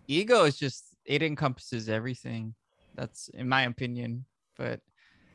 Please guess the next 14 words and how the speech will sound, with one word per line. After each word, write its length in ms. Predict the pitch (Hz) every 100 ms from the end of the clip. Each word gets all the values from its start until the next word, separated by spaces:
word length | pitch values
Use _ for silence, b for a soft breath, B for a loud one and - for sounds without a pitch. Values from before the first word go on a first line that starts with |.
| b b _
same 340 | - - 127 120
th-, 160 | -
'cause, 160 | - 160
like, 220 | 175 110
that 220 | 151 151 -
could, 220 | - 113
that 160 | 135
could 140 | 147 143
be 140 | 139
related 400 | 127 123 120 120
to 100 | -
greed 320 | 113 117 117 117
and 160 | 110
fear. 380 | - 120 113 117